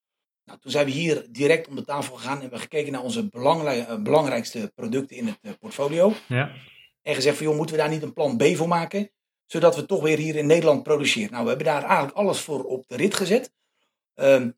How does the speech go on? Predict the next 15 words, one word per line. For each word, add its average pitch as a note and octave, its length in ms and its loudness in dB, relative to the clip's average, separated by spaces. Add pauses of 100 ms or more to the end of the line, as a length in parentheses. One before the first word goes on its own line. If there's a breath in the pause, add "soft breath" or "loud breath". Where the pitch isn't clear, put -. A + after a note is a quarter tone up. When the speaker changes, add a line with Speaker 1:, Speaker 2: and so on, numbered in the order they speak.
(260)
Speaker 1:
dat G3 240 -2
wij E3 100 4
hier D#3+ 220 -4
kunnen D3+ 260 -4
produceren. C#3+ 720 0 (300)
Hè, - 120 -4
dus D#3 100 -2
ook E3 120 -2
met D#3 100 -6
je D3+ 60 0
leveranciers D3+ 500 0
om D#3 100 -4
de D3+ 80 -18
tafel D3 360 -8
gegaan. B2 380 -8